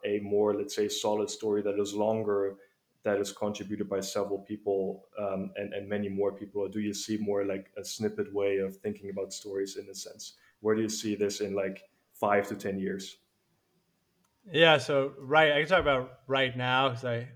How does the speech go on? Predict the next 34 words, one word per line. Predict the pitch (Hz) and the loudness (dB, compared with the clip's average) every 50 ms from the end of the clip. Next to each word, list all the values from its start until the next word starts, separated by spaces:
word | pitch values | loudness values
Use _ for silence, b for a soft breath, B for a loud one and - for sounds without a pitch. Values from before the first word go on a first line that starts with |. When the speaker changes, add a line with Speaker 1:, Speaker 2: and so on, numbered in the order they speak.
| - _ | -20 _
Speaker 2:
constantly | - 156 151 139 127 123 117 - | -6 -4 -4 -4 -4 -8 -8 -6
talk | 131 127 | -6 -6
to | 123 | -4
my | 123 120 120 | -4 -6 -6
brother | 110 117 131 127 120 117 120 | -4 -4 -4 -4 -2 -4 -4
about, | 117 120 120 123 | -4 -6 -8 -8
like, | 120 117 117 123 - _ _ _ _ _ _ _ _ _ _ _ - | -8 -8 -10 -12 -14 _ _ _ _ _ _ _ _ _ _ _ -2
"Oh, | 131 135 127 120 120 123 131 123 | 0 2 2 2 2 0 -2 -4
we | 139 135 | -6 -4
can't | 131 - 180 160 | 0 2 2 4
be | 135 135 | 2 2
thinking | 127 147 139 131 123 120 | -2 -2 -2 -4 -4 -8
too | 123 - 135 123 | -8 -8 -8 -6
far | - - 127 120 | -6 -4 -4 -2
ahead." | 120 120 135 131 131 131 127 | -2 -2 0 0 -2 -2 -2
Like, | 135 131 127 120 | -4 -4 -4 -6
it's, | 123 123 123 - - - - - _ | -8 -10 -12 -12 -16 -16 -18 -18 _
it's, | - 120 117 - - - - - - _ _ _ _ _ _ _ _ _ _ _ _ _ _ - | -16 -16 -14 -14 -14 -14 -16 -18 -20 _ _ _ _ _ _ _ _ _ _ _ _ _ _ -6
it's | - 139 180 | 0 6 6
almost, | 185 175 170 160 143 - - | 8 8 8 4 2 0 0
like, | 139 127 120 123 - | -2 -2 -2 -4 -8
pointless | - - 143 143 151 156 170 175 170 - | -4 -2 -2 0 0 2 0 0 0 -2
to | - 180 | -8 -6
think | - 202 185 170 170 | -4 -4 -4 -4 -6
too | - 185 170 | -8 -8 -6
far | 165 - 180 170 175 | -2 -2 0 0 2
ahead | 165 180 185 180 | 2 2 2 0
at | 175 175 | 0 -4
the | - | -10
speed | - - - - 135 139 139 139 | -14 -12 -8 -4 -4 -4 -2 -2
this | 147 139 139 | -4 -6 -6
space | - - 139 143 139 139 | -2 -2 -2 -2 -2 -4
is | 151 135 131 | -6 -6 -4
evolving. | 135 131 135 135 139 143 151 165 165 160 160 156 | -2 -2 0 0 0 0 0 -2 -4 -4 -6 -10